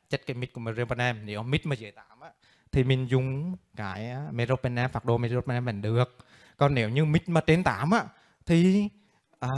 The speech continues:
chúng ta sử dụng kháng sinh mới, mà chúng ta không có kháng sinh mới, chúng ta sử dụng kháng sinh cũ, thì kết hợp với một cái kháng, à, ví dụ như,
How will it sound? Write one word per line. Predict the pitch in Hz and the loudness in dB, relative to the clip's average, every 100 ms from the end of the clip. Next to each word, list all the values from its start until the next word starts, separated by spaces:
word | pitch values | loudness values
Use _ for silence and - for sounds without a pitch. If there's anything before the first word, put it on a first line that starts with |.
| - | -4
chúng | 104 | -2
ta | 131 143 | 0 0
sử | 123 | -2
dụng | 120 | -4
kháng | 117 117 | -6 -6
sinh | 147 | -2
mới, | 127 143 165 | 4 4 4
mà | 123 123 | -2 -8
chúng | 101 | -6
ta | 131 135 | -4 -2
không | 156 175 | -2 0
có | 123 | -2
kháng | 123 135 | -2 -4
sinh | 147 151 | -4 -2
mới, | 110 113 | -2 -2
chúng | 123 120 | -4 -2
ta | 147 | 0
sử | 147 | 0
dụng | 123 123 | 0 0
kháng | 123 | -2
sinh | 160 | 2
cũ, | 160 160 160 - - _ _ _ | 10 12 12 4 -12 _ _ _
thì | - | -14
kết | - 104 - | -8 -8 -2
hợp | 120 113 | -4 -2
với | 104 | -2
một | 113 113 - | 0 0 0
cái | - - 196 - - | -8 -8 -10 -14 -12
kháng, | 123 117 | -10 -6
à, | 113 107 107 104 107 - _ _ 107 | -4 -4 -4 -6 -8 -12 _ _ -8
ví | 104 | -4
dụ | 117 | 0
như, | 117 110 120 139 | 0 -2 -2 -2